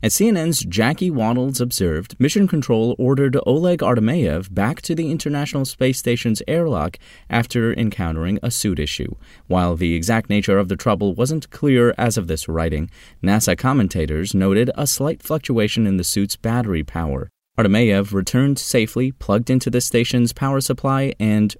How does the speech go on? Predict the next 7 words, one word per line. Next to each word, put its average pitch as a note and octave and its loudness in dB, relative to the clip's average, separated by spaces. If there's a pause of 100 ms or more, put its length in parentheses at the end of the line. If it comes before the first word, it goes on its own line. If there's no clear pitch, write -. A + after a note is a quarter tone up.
resumed G2 0
operations. C#2+ -4 (320)
We've A2+ 4
asked G#2 0
nasa F2+ 0
for D#2+ -6
comment. D2 -4